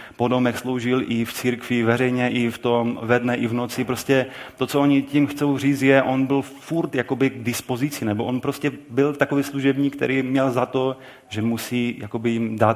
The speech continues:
to nejlepší. Ale, ale ta, ta důležitá zpráva v tom je, jak to dělal.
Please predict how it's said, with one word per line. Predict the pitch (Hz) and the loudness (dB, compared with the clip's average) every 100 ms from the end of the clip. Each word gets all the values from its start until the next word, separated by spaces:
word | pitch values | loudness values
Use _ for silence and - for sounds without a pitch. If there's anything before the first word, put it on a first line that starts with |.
| - | 0
to | 110 | -2
nejlepší. | 110 107 107 - - - - - - - | 0 0 -2 -8 -14 -18 -20 -20 -18 2
Ale, | 107 117 117 117 113 - - - - - - _ _ _ _ _ _ _ _ _ 906 906 906 880 _ _ _ _ _ _ _ | 6 8 8 8 4 -8 -18 -20 -20 -20 -20 _ _ _ _ _ _ _ _ _ _ _ _ -20 _ _ _ _ _ _ _
ale | - 107 110 | -2 0 0
ta, | - - - - | -2 -10 -10 -2
ta | 113 | -2
důležitá | 123 127 127 123 | 0 0 0 2
zpráva | 123 - 120 117 | 0 2 2 2
v | - | 0
tom | 113 | -2
je, | 110 107 | 0 0
jak | 101 107 | 0 -2
to | - | -4
dělal. | 95 92 90 | -6 -4 -6